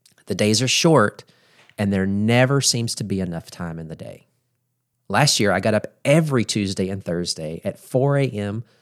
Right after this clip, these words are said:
to get to spin class. The sense of family and community really helped. And I have to admit that I haven't gotten up early enough to make it to spin class in months.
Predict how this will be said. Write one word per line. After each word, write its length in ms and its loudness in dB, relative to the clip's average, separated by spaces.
to 80 -4
get 140 0
to 60 2
spin 280 4
class. 500 -8
The 80 0
sense 260 2
of 100 -2
family 640 2
and 80 -4
community 520 -4
really 640 0
helped. 500 -4
And 100 -2
I 60 0
have 280 0
to 100 2
admit 480 2
that 100 -2
I 60 2
haven't 360 2
gotten 300 -2
up 260 -6
early 360 4
enough 240 -2
to 100 -6
make 160 -4
it 80 -10
to 100 -6
spin 300 0
class 400 -2
in 420 -8
months. 680 -4